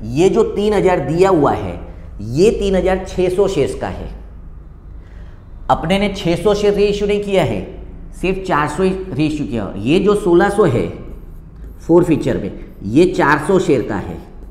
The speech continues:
और ये जो है तीन हज़ार,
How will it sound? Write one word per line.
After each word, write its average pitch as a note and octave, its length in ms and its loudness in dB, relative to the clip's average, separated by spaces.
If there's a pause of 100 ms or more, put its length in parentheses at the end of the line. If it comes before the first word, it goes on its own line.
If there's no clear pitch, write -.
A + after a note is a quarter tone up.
(720)
और - 920 0
ये C3+ 340 4
जो G#3+ 120 4
है F#3+ 200 4
तीन F#3 160 0
हज़ार, A#2+ 440 -2